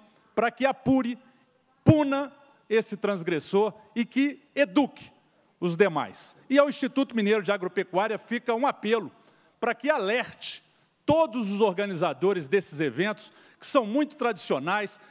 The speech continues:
que fazem parte da cultura do nosso agronegócio, as vaquejadas, os rodeios, as exposições agropecuárias ali, pra que sempre façam já uma comunicação prévia às autoridades policiais,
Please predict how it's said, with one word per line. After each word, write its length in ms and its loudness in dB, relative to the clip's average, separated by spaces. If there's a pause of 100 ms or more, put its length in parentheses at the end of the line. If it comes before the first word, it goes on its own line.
que 100 -6
fazem 420 -2
parte 460 -4
da 140 -2
cultura 500 0
do 100 -6
nosso 320 -2
agronegócio, 720 -2 (300)
as 160 -8
vaquejadas, 800 -2
os 140 -10
rodeios, 640 -4 (260)
as 140 -4
exposições 760 -4
agropecuárias 800 -4
ali, 200 -4 (300)
pra 140 -2
que 160 -6
sempre 420 -2 (260)
façam 640 0
já 240 2
uma 180 -2
comunicação 800 -2
prévia 580 -2 (400)
às 640 -4 (380)
autoridades 760 0
policiais, 720 -2